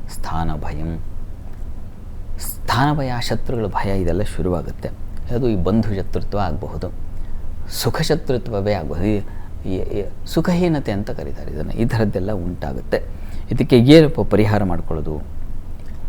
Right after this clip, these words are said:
ನೋಡಿ, ಅಲ್ಲಿ ನಿಮ್ಮ ಊರಿನಲ್ಲಿ, ತಾವು ಎಲ್ಲಿದ್ದೀರ ಗೊತ್ತಿಲ್ಲ, ಹಿರಿಯೂರಿನಲ್ಲೇ ತೇರುಮಲ್ಲೇಶ್ವರ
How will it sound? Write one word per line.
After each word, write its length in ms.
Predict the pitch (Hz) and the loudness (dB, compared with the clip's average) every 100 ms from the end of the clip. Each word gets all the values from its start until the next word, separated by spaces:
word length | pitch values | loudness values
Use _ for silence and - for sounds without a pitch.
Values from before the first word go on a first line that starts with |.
| - - - - - - | -4 -6 -4 -6 -6 -2
ನೋಡಿ, 160 | 110 101 | 2 4
ಅಲ್ಲಿ 180 | 90 117 92 | 4 2 2
ನಿಮ್ಮ 160 | 101 98 85 107 | 0 0 4 8
ಊರಿನಲ್ಲಿ, 420 | 135 113 85 90 107 | 8 6 2 0 -2
ತಾವು 120 | 92 90 | 0 2
ಎಲ್ಲಿದ್ದೀರ 320 | 95 113 101 90 | 4 6 6 4
ಗೊತ್ತಿಲ್ಲ, 300 | 101 - 78 71 - - - - - - - - | 4 2 0 -2 -6 -8 -6 -6 -4 -6 -6 4
ಹಿರಿಯೂರಿನಲ್ಲೇ 680 | 120 165 196 175 139 127 92 69 92 - - - - - - - - - - - - - - - - | 10 12 12 10 4 2 0 -4 -6 -4 -4 -2 0 0 0 -2 -2 -2 -2 -2 -2 -2 -2 -2 0
ತೇರುಮಲ್ಲೇಶ್ವರ 720 | 131 147 151 117 113 - 95 | 6 8 8 6 4 0 0